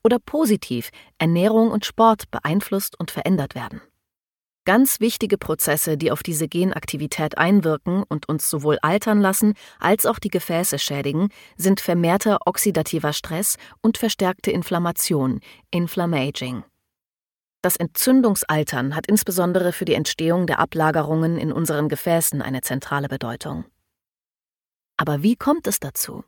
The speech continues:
Mit steigendem Alter lässt die Immunabwehr nach. Entzündungen haben mehr Freiraum, sich auszutoben, ohne von Abwehrzellen im Zaum gehalten zu werden. Aber auch das altbekannte viszerale Bauchfett fördert Entzündungen.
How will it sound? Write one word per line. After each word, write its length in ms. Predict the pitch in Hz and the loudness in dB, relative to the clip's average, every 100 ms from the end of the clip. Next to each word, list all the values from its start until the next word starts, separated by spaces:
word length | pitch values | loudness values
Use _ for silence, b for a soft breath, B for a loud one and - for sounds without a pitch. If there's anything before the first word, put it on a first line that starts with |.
| _ _ _ _ _ _ _ _ _ _ _ 190 | _ _ _ _ _ _ _ _ _ _ _ -4
Mit 120 | - | -2
steigendem 480 | 208 214 254 247 233 | 2 4 4 4 4
Alter 400 | 170 202 226 226 | 2 0 0 0
lässt 260 | 180 - | 0 -2
die 100 | 180 | -4
Immunabwehr 680 | 151 151 190 190 196 165 156 | -2 0 0 -2 -2 -2 0
nach. 460 | 147 135 139 - - B B | -2 -4 -6 -12 -16 B B
Entzündungen 720 | - 156 - 208 202 196 190 170 | -6 -2 6 6 6 4 0 -2
haben 220 | 151 156 | -2 0
mehr 160 | 151 | -2
Freiraum, 480 | 156 147 147 151 151 | -2 0 0 2 0
sich 200 | 143 - | -2 -2
auszutoben, 720 | 151 165 - 151 - 151 160 B B - | -2 -2 -6 -6 -2 0 0 B B 2
ohne 220 | 220 226 | 4 4
von 180 | - 151 | 2 -2
Abwehrzellen 680 | - - 156 - 151 147 143 | -4 -2 -2 -2 0 0 0
im 120 | 147 | -2
Zaum 280 | - 156 151 | 0 2 2
gehalten 400 | 139 135 - 135 | -2 -6 -4 -4
zu 160 | 147 | -4
werden. 280 | 131 135 139 - _ _ _ _ _ _ _ _ | -6 -8 -10 -12 _ _ _ _ _ _ _ _
Aber 220 | - 180 | -2 0
auch 180 | 180 202 | 0 -2
das 180 | 254 233 | -4 -2
altbekannte 800 | 190 214 220 - 190 202 208 190 | 0 0 -2 -2 -2 2 2 2
viszerale 580 | 208 - 185 165 170 170 | 0 0 -2 2 2 2
Bauchfett 560 | 175 202 - 131 - | 0 0 -2 -4 -4
fördert 460 | - 156 147 135 - | -4 -2 0 -2 -4
Entzündungen. 640 | 147 - 151 135 135 - | -4 0 -2 -2 -6 -10